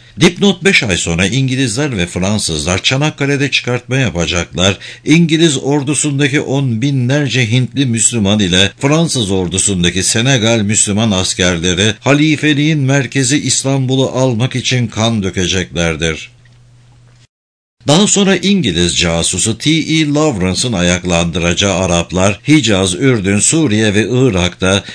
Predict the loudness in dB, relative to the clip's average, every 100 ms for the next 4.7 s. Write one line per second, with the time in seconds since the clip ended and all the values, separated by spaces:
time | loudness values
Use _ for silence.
0 | -2 2 4 2 0 -2 0 0 0 -2
1 | -2 -4 -2 -4 -2 -2 0 0 -2 0
2 | -2 -2 -2 0 0 -2 -2 -2 -2 -2
3 | -2 0 -2 0 0 0 0 0 0 -2
4 | -2 -2 -2 0 -2 -4 -10